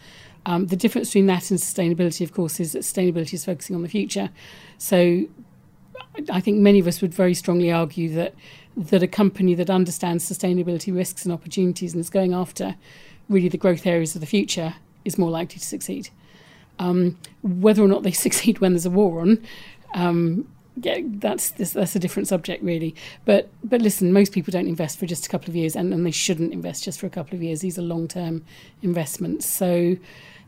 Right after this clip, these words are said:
um, you know, re-, recent markets have been, have been tough, but, but yeah, if you've got sound management and an understanding of, of what the future looks like, then, then by and large,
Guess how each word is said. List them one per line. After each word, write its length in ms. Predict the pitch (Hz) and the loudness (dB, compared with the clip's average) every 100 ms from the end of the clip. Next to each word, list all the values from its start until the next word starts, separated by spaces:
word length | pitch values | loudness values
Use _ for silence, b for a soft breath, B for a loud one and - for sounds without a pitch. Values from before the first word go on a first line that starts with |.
| - | -8
um, 440 | 175 170 170 165 160 - - _ _ | -2 2 2 0 -4 -20 -20 _ _
you 120 | 208 175 | -8 -4
know, 60 | |
re-, 200 | 160 190 190 | 0 0 2
recent 320 | 196 170 196 | 0 2 0
markets 420 | 165 156 202 202 | -2 -2 -4 -6
have 80 | 170 | -4
been, 200 | 165 160 | -2 0
have 120 | 170 | -2
been 180 | 165 160 | -2 -2
tough, 300 | 156 165 - - | -2 -6 -8 -4
but, 260 | 170 - B B B - | -4 -4 B B B -6
but 120 | - | 0
yeah, 120 | 196 | 0
if 180 | 180 202 | 0 -2
you've 80 | 196 | -2
got 160 | 196 - | -2 0
sound 260 | 233 226 | 2 4
management 580 | 185 180 165 180 170 - | 4 2 0 0 0 -2
and 120 | - 180 | 0 2
an 100 | 202 | 4
understanding 720 | 208 185 - 170 170 170 165 | 4 2 -2 0 0 0 -2
of, 140 | 156 | -2
of 220 | - 175 | -4 -4
what 140 | 180 - | -4 -6
the 80 | |
future 360 | - 220 226 196 | -4 -4 -2 -4
looks 280 | 170 - - | -4 -4 -4
like, 340 | 165 160 - B B B B | -4 -4 -8 B B B B
then, 240 | 196 190 | 0 2
then 200 | 190 185 | 2 2
by 280 | 175 208 185 | 2 2 2
and 120 | 185 | 4
large, 440 | 175 170 170 - | 2 0 -2 -4